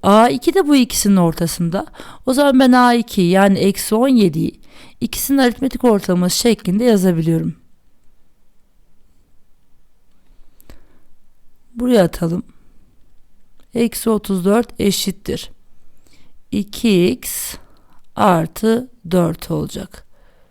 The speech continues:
Eksi otuz sekiz eşittir iki x. Her tarafı iki ile sadeleştirirsek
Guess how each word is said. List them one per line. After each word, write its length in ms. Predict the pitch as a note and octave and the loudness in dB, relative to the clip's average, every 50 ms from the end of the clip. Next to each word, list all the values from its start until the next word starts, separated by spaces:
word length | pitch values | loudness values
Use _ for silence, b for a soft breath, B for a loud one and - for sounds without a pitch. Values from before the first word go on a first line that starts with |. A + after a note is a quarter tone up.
| _ _ _ - _ _ - | _ _ _ -20 _ _ -4
Eksi 360 | - G#3+ G3+ - - - G#3 | -4 -4 -4 -4 -6 -4 -4
otuz 300 | G3 F#3 - - F3+ - | -4 -4 -4 -6 -8 -6
sekiz 360 | - - E3+ E3 - E3 D#3+ | -6 -6 -6 -6 -6 -6 -6
eşittir 400 | E3 D#3 - - - - - D#3 | -6 -6 -8 -10 -10 -8 -6 -6
iki 360 | D#3+ D#3+ - - - E3+ - | -6 -6 -8 -8 -8 -8 -8
x. 360 | - - - - - - - - - - - - - - - - - - - - _ - - - | -8 -10 -12 -14 -14 -14 -16 -18 -20 -20 -20 -20 -20 -20 -20 -20 -20 -20 -20 -20 _ -20 -20 -20
Her 380 | - - A#3+ A#3 B3+ C#4+ C#4 - | -10 -4 -2 0 0 0 -2 -2
tarafı 360 | - G3 E3+ E3+ - - - - | -2 -2 -2 -2 -4 -6 -10 -10
iki 280 | - - - - B3 | -12 -12 -8 -6 -4
ile 160 | A3 F#3+ F3 E3 | -2 0 0 -2
sadeleştirirsek 1300 | - - F#3 F#3 F#3 F3+ F3+ F3+ F3+ F3+ F3+ F3+ - - - F#3 G3 A#3+ A3 - - E3 - - - - | -2 -2 -2 0 0 0 0 0 0 0 -2 -2 -6 -6 -6 -4 -2 -2 -4 -4 -4 -6 -6 -6 -10 -18